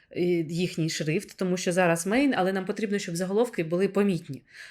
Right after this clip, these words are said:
Тому ми їх переробимо, зробимо жирнішими. Отже, першою в нас,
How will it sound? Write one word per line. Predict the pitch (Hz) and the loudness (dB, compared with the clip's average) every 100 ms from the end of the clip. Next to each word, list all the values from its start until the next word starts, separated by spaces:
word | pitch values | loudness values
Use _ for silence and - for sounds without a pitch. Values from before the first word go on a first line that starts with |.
| - | -2
Тому | 190 262 | 4 6
ми | 254 220 | 6 4
їх | - | 2
переробимо, | - 180 262 269 214 | 2 4 4 4 2
зробимо | 185 180 196 190 | 2 0 0 0
жирнішими. | 175 165 147 131 110 95 - - - - - | 0 -2 -2 -4 -12 -16 -20 -20 -20 -20 -2
Отже, | 202 214 269 | 0 4 4
першою | 277 233 214 214 196 170 | 6 6 6 4 0 0
в | |
нас, | 175 165 - | 2 2 0